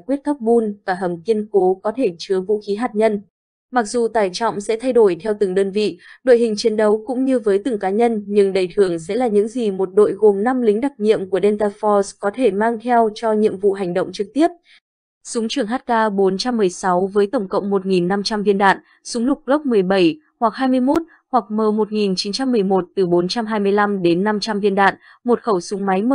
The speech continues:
K bốn mươi sáu hoặc M K bốn mươi tám từ tám trăm đến một nghìn viên đạn,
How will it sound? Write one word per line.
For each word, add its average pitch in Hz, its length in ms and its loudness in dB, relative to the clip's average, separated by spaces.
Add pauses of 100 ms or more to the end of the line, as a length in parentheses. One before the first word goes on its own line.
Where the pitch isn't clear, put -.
(100)
K 208 220 0
bốn 185 200 2
mươi 240 80 2
sáu 196 340 -2
hoặc 247 240 0
M 202 100 -4 (200)
K 208 260 0
bốn 185 180 0
mươi 233 80 0
tám 190 340 -2
từ 233 160 -4 (100)
tám 185 220 0
trăm 233 300 -2
đến 185 260 2
một 240 180 2
nghìn 185 240 0
viên 190 160 0
đạn, 190 200 2